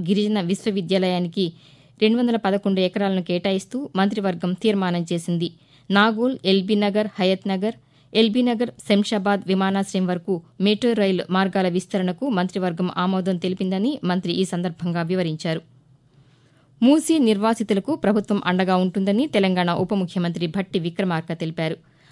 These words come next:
హైదరాబాద్లో నిన్న ఆయన మాట్లాడుతూ, మూసీ నిర్వాసితులను ఆదుకునేందుకు ప్రభుత్వం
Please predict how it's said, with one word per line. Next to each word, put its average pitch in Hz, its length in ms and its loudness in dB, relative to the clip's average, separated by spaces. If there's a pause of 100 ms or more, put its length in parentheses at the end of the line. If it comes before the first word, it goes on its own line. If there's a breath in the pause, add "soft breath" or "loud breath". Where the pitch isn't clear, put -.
హైదరాబాద్లో 185 600 0
నిన్న 180 220 0
ఆయన 170 160 0
మాట్లాడుతూ, 170 600 -2 (280 soft breath)
మూసీ 233 340 2
నిర్వాసితులను 185 840 -2
ఆదుకునేందుకు 175 580 -2
ప్రభుత్వం 175 540 -4